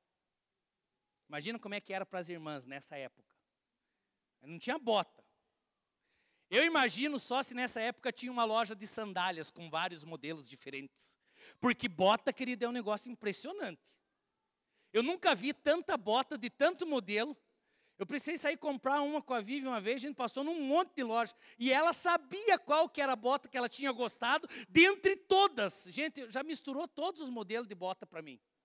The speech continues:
Não sabia mais qual eram, mas ela, "Não, eu quero uma daquela. Eu quero", aí tem um monte de nome ainda, né, pelo meio. "Eu quero uma montaria, eu quero não sei o quê." A dela não era montaria. Mas assim,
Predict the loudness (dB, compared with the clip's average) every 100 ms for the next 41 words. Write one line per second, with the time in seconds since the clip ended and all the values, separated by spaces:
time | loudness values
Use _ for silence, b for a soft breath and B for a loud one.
0 | _ _ _ _ _ _ _ _ -6 0
1 | 0 6 8 8 6 0 0 2 2 2
2 | -2 B 2 2 4 4 6 6 4 2
3 | 0 0 0 -2 -2 0 2 2 -2 B
4 | 0 0 0 0 -2 0 -2 0 -2 0
5 | 0 4 4 4 2 -2 -2 -2 -2 -2
6 | -2 -2 -2 -2 -4 -4 -4 -4 -4 -4
7 | -4 -6 -8 B 0 0 2 0 0 -4
8 | -4 -4 -2 -4 -2 0 0 0 -2 -4
9 | -4 -4 -4 -10 -4 2 4 4 0 -2
10 | -4